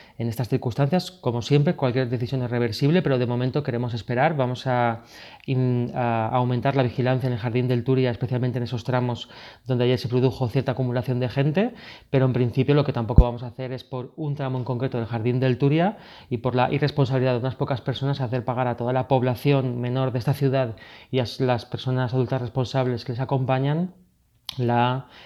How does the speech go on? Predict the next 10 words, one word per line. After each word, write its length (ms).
el 120
cierre 180
de 80
todos 140
estos 220
jardines. 380
Hay 60
que 100
recordar 500
que, 300